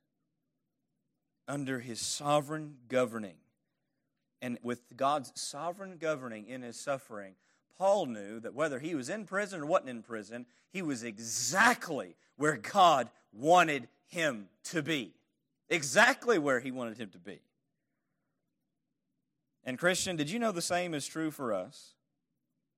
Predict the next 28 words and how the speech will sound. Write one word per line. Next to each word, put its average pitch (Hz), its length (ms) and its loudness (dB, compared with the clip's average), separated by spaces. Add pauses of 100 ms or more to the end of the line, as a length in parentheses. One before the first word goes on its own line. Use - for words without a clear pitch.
(920)
Paul 185 320 8
is 123 120 0
not 156 220 6
the 151 160 4
only 151 280 2
Christian 143 440 -2
called 123 300 0
to 123 80 -12
suffer 120 400 0
for 107 160 -14
Christ's 113 380 -6
sake. 107 300 -6 (1600)
Suffering 147 480 -2
is 107 100 -14
part 151 320 0
of 95 100 -10
the 95 80 -20
Christian 107 460 -16
life. 120 220 -14 (1400)
Now, 131 280 0 (480)
we 180 220 4
as 160 280 6
Christians 160 560 0
need 156 240 2
to 143 80 0
prepare 156 680 4 (120)
to 131 120 -12
suffer. 196 460 0